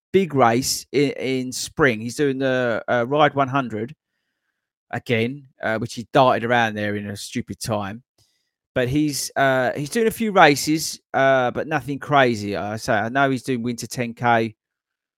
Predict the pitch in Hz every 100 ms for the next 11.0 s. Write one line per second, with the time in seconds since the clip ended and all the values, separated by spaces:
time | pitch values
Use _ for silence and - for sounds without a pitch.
0 | _ - 135 160 135 113 110 113 - 110
1 | 90 107 110 139 - 107 127 113 - -
2 | 185 - 165 170 175 170 175 170 170 -
3 | - - - - 131 123 107 104 _ _
4 | _ _ - 131 135 123 131 113 117 -
5 | 196 233 262 240 220 214 214 226 220 202
6 | 175 190 180 - 175 170 208 196 196 202
7 | 190 190 175 - - 196 185 147 117 165
8 | 165 156 - 170 151 147 170 - _ _
9 | 165 156 160 156 190 180 135 120 123 113
10 | 71 101 98 - 123 123 - 143 131 127